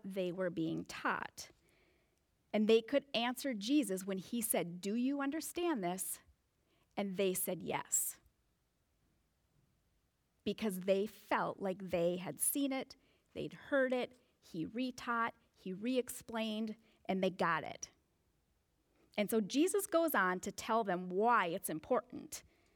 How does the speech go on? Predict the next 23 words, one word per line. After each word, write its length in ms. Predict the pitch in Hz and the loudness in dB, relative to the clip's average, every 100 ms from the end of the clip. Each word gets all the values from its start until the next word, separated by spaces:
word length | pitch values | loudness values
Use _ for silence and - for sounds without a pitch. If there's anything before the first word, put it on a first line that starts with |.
| _ _ | _ _
that 140 | 196 | 0
they 120 | 196 190 | 2 2
need 240 | 196 175 | 0 -2
to 140 | - | -4
understand 600 | 170 180 180 - 233 208 | -4 -4 -4 0 0 0
this 220 | 147 190 - | -4 -6 -6
in 180 | 185 | -4
verse 280 | 180 185 180 | -2 -2 -4
thirty, 340 | - 175 170 - - | -6 -6 -6 -4 -2
er, 100 | 190 - | -2 -2
in 160 | 190 | -6
verse 200 | 185 170 | -2 -4
fifty-two. 720 | - - 233 - - - - 180 - _ _ _ _ _ _ _ _ _ - _ _ - | -4 -4 -4 -4 -8 -6 -8 -10 -18 _ _ _ _ _ _ _ _ _ -20 _ _ -6
In 120 | 226 | 0
another 280 | 208 196 202 | 2 2 2
parable, 640 | 247 254 196 147 131 262 330 _ _ _ - - - - 202 | 0 0 0 2 2 0 0 _ _ _ -20 -20 -20 -14 -8
Jesus 460 | 208 233 226 240 | -2 0 2 0
is 120 | 240 | 0
comparing 600 | 226 240 - - 240 240 | 0 -2 -2 0 0 2
the 80 | 233 | 0
disciples 600 | 226 233 - 170 190 185 | 0 -2 0 0 0 -4
to 120 | - | -4
scribes. 840 | 233 - - 311 359 - - - | -8 -6 0 0 0 -4 -6 -6